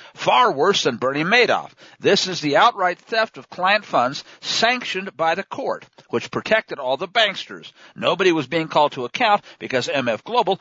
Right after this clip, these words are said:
headed by former Goldman Sachs C E O, Senator, and New Jersey Governor John Corzine,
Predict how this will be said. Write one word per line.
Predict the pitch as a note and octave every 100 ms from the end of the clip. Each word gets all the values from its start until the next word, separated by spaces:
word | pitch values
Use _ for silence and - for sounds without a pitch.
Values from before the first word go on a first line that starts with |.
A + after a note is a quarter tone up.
| -
headed | - C#3 F3 C3
by | B2 A2+
former | - G3 A3 F3 C3
Goldman | D3+ D#3+ C#3
Sachs | - F3+ D#3+ -
C | - E3+ C#3+
E | D#3+
O, | D3 -
Senator, | - - F#3 F3+ D3 E3+ F#3+ - -
and | B2+ C3 C3+
New | F#3+ E3
Jersey | D#3 E3+ B2 B2
Governor | A#3 F3 F3+ E3+
John | G#2 C#3+ C#3+
Corzine, | - C#3+ B2 A#3+ A3+